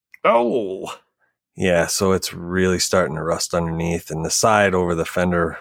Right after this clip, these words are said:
Speaker 2: you know, over the wheel wells was rusting a little bit. So
Speaker 1: Chappie said, "That's enough of that."
Speaker 2: Yeah, and it's like, if it's doing that there,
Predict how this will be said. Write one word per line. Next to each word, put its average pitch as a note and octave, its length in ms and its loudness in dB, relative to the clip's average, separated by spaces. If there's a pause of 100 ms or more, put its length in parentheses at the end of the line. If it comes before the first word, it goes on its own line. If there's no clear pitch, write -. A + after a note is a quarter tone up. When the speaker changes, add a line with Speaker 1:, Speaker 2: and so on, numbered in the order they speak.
(560)
Speaker 2:
you F2+ 80 -14
know, D#2+ 80 -10
over D#2+ 220 -6
the D#2+ 160 -4
wheel E2+ 240 -2
wells E2 500 -2 (200)
was - 260 -10
rusting F2 420 -4
a E2+ 80 -4
little E2+ 220 -4
bit. F2 280 -2 (380)
So - 280 -2 (300)
Speaker 1:
Chappie A2+ 100 0
said, G#2+ 280 0 (340)
"That's A#2+ 200 -6
enough A2+ 280 -2
of G#2 100 -8
that." A2+ 320 -4 (600)
Speaker 2:
Yeah, D3 400 4
and B2 160 2
it's A#2+ 220 -2
like, A2 180 0
if A2 180 -8
it's G#2+ 200 -4
doing A#2 320 -2
that G#2 300 -2
there, F#2 500 0